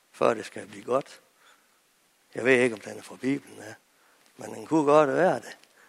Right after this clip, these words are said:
<laughs> Ikke? Lad ilden brænde og få del i Kristi fylde og blive stærk i Herren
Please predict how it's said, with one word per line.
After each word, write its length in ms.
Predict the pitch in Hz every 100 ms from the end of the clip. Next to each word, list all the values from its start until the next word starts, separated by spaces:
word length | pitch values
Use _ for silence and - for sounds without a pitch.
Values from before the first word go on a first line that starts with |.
| _ - -
<laughs> 80 | 147
Ikke? 160 | 147 - - - - _ _ - - - _ _ - - _ _ _ - _ _ _ _ _ _ -
Lad 220 | 131 131
ilden 280 | 165 180 123
brænde 400 | 117 143 165 175 - _ _ _ _
og 180 | - 127
få 140 | 127
del 340 | 123 160 156 123
i 60 |
Kristi 460 | 113 - 147 - 120
fylde 380 | - 151 156 110 _ _ _
og 160 | 117 110
blive 160 | 117
stærk 480 | - 139 147 156 -
i 40 |
Herren 380 | 113 117 127 117